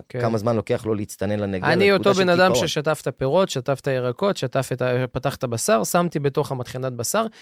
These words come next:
Speaker 1: כמה זמן פלוס מינוס מהרגע שהבשר נכנס, התחיל את התהליך, ועד שהוא מוכן לי באריזה בתוך קרטון?
Speaker 2: אה, לא, לא, עד לרגע שהוא מוכן בתוך קרטון, יכול לקחת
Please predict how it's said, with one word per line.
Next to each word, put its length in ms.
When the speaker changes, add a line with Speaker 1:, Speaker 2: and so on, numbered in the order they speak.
Speaker 1:
כמה 240
זמן 260
פלוס 240
מינוס 300
מהרגע 260
שהבשר 440
נכנס, 480
התחיל 320
את 80
התהליך, 480
ועד 180
שהוא 160
מוכן 280
לי 80
באריזה 420
בתוך 300
קרטון? 320
Speaker 2:
אה, 60
לא, 60
לא, 100
עד 160
לרגע 240
שהוא 120
מוכן 220
בתוך 300
קרטון, 480
יכול 260
לקחת 320